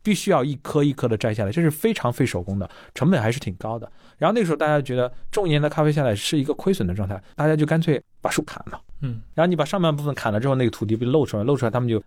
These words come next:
Speaker 1: 在坡上种点玉米啊啥的。所以那段时间就是整个云南的那个咖啡的种植面积就锐减。
Speaker 2: 嗯。
Speaker 1: 原来说的是大概是二十万亩，那个时候大概就减到可能我没记错十三四万亩。然后但是最近几年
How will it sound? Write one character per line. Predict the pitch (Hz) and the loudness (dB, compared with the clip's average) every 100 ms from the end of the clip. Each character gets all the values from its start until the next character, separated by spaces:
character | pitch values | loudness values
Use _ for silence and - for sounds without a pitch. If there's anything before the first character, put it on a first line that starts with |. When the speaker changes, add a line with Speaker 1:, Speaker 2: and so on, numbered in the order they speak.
| - | -2
Speaker 1:
在 | 127 | -2
坡 | - 131 | 2 0
上 | 120 | 0
种 | 139 | 0
点 | 98 | 0
玉 | 135 | 0
米 | 104 | -2
啊 | 85 | -4
啥 | - 90 | -6 -8
的。 | - - _ | -10 -14 _
所 | - 196 | -2 0
以 | |
那 | 214 | 2
段 | 190 | 0
时 | 143 | 0
间 | 147 143 | -2 0
就 | |
是 | 135 139 117 107 101 - | 0 2 2 2 -4 -6
整 | - 107 | -4 0
个 | 131 | 2
云 | 117 | 2
南 | 139 135 | 2 2
的 | 127 | 2
那 | 110 117 | 0 -2
个 | 104 107 98 95 | -4 -2 -2 -4
咖 | - 131 | -4 -2
啡 | 143 | 0
的 | 120 107 | 0 0
种 | 143 | -2
植 | 120 | -2
面 | 135 120 | -2 -2
积 | 101 | -2
就 | 107 | -4
锐 | 120 196 | 0 2
减。 | - - - - | 0 -2 -10 -10
Speaker 2:
嗯。 | 143 123 - | -8 -8 -6
Speaker 1:
原 | 131 151 | 0 2
来 | 202 | 2
说 | - 196 | 2 -2
的 | |
是 | 143 | -2
大 | - 135 | -2 -2
概 | |
是 | 123 | -2
二 | - 143 | -2 -2
十 | 113 | 0
万 | 101 | -2
亩， | 90 | -4
那 | 139 | -2
个 | 185 | -2
时 | 139 | -2
候 | |
大 | 127 139 | -2 -2
概 | 143 | 0
就 | 127 117 | 0 -2
减 | 104 98 | 0 0
到 | 107 | 0
可 | 101 | 0
能 | 101 104 120 | -2 -2 -4
我 | 117 107 | -8 -4
没 | 95 | -2
记 | 104 | -2
错 | 120 104 | -2 -2
十 | - | 0
三 | 127 | 0
四 | 139 - | 0 -4
万 | - | -8
亩。 | - - - - _ | -10 -20 -20 -20 _
然 | 135 | -2
后 | |
但 | 190 | 0
是 | 185 | 0
最 | 233 | 0
近 | 214 | 0
几 | 135 | 0
年 | 95 92 | -2 -4